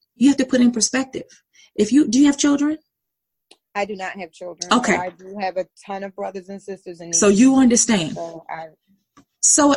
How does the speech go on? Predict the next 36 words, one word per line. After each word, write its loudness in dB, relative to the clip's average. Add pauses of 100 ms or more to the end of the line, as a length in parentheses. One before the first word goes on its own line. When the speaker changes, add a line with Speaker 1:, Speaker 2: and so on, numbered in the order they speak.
(100)
Speaker 1:
I 2
look 2
at 2
it 2
like -2
this. 2
I -4
have -4
a -2
daughter. 0
She's -2
about -2
to -6
be -2
two. -4
And -2
I'm 0
thinking, -4 (800)
had -2
she 2
had 0
a -2
talent -4
and -6
someone, 0
and -6
she 0
was -2
really 0
passionate -4
about -6
it, -8
and -10
someone 0
discovered -4
her, -14